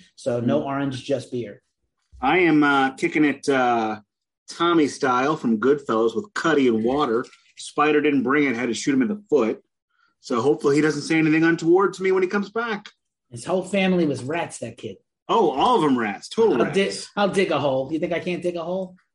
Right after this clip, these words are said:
Speaker 2: Where, where do we keep the shovels? Come on, where are the shovels? God, that's a good movie.
Speaker 1: That's the, maybe the best. I mean, like, I,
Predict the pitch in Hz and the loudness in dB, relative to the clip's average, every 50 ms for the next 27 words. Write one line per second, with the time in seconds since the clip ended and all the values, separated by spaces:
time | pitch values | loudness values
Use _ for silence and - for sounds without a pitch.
0 | _ _ _ _ _ 254 277 277 - 302 269 294 285 262 220 190 226 214 196 - | _ _ _ _ _ -4 -4 -2 0 0 2 2 2 2 2 2 2 2 2 0
1 | - - 156 127 110 92 90 - - - 247 214 131 104 117 170 202 175 123 - | 0 0 0 0 0 -2 -6 -8 -4 0 0 2 2 2 0 0 0 0 -2 -4
2 | - 104 87 - _ _ - - - _ _ _ _ _ _ _ _ _ - - | -6 -12 -16 -18 _ _ -20 -20 -20 _ _ _ _ _ _ _ _ _ -20 -20
3 | _ _ _ _ _ _ - 240 240 214 170 156 139 - - 117 113 135 113 104 | _ _ _ _ _ _ -4 0 0 2 2 0 -2 -2 -6 -4 -2 0 2 2
4 | 107 107 104 95 95 90 76 69 - - - - _ _ - 127 123 117 - - | 2 0 0 -2 -6 -10 -12 -16 -20 -20 -20 -20 _ _ -18 -16 -16 -16 -16 -12
5 | - 135 123 117 113 123 139 147 156 156 160 151 156 147 131 147 156 151 151 - | -12 -12 -12 -10 -6 -4 -2 0 0 0 0 0 -2 -4 -2 -2 -2 -2 -2 -4
6 | 151 156 160 170 170 165 160 156 151 135 165 180 185 196 185 | -4 -4 -2 -2 -2 -2 -4 -4 -6 -6 -6 -6 -6 -6 -8